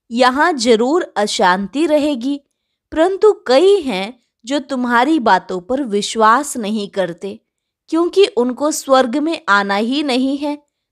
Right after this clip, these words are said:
तो श्रीमत पर भी चलेंगे नहीं। यहाँ भी बहुत हैं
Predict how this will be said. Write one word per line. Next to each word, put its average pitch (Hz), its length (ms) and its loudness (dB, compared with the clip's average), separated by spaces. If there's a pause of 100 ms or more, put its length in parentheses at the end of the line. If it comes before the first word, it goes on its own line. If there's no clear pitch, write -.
(120)
तो 320 100 -4
श्रीमत 320 560 -2
पर 240 240 0
भी 233 240 -2
चलेंगे 208 600 0
नहीं। 190 340 -8 (560)
यहाँ 208 500 0
भी 233 240 -4
बहुत 220 540 -4
हैं 262 300 -4